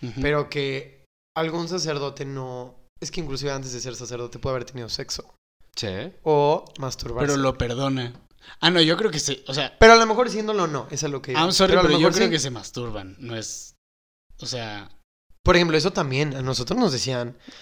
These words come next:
Speaker 2: la
Speaker 1: No,
Speaker 2: masturbación
Speaker 1: y
Speaker 2: está
Speaker 1: como mi-,
Speaker 2: mal.
Speaker 1: como mínimo, como mínimo, creo que se masturban. Porque, al fin y al cabo, y lo explicaron en nuestra clase de psicología, es un impulso y es una necesidad primaria,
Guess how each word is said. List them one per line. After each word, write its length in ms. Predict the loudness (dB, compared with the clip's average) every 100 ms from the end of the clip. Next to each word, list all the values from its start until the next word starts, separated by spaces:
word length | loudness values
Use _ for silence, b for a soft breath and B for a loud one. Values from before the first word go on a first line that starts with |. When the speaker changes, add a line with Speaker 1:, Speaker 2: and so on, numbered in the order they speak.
| B
Speaker 2:
la 80 | 8
Speaker 1:
No, 60 | 8
Speaker 2:
masturbación 440 | 8 6 4 4 4
Speaker 1:
y 20 |
Speaker 2:
está 160 | 6
Speaker 1:
como 140 | 6 8
mi-, 40 |
Speaker 2:
mal. 200 | 6 6
Speaker 1:
como 280 | 4 4 4
mínimo, 600 | 6 6 6 2 0 -4
como 320 | 0 2 2 0
mínimo, 680 | -2 -2 -2 -2 -4 -6 -12 -20 -12
creo 480 | -4 -2 -2 -6 -12
que 280 | -14 -14 -18 _ _ _ _ -12
se 60 | -10
masturban. 320 | -10 -14 -16 _
Porque, 320 | -10 -8 -8 b b b
al 100 | -6
fin 120 | 0 4
y 20 |
al 100 | 4
cabo, 320 | 4 4 0 b b _ _ _ _ _ -4
y 140 | -2
lo 140 | 0 0
explicaron 560 | -2 -6 -6 0 0
en 100 | 0
nuestra 240 | -2 -4 -4
clase 220 | -4 -4
de 60 | -4
psicología, 720 | -6 -6 -6 -4 -4 -6 _ _ _ _ -10
es 120 | -4
un 100 | 0
impulso 680 | 0 -2 -2 -2 -2 -4 -12 -10
y 60 | -6
es 80 | -4
una 160 | -4
necesidad 720 | -6 -8 -8 -6 -4 -4 -4 -4
primaria, 920 | -4 -4 -4 0 0 0 0 -4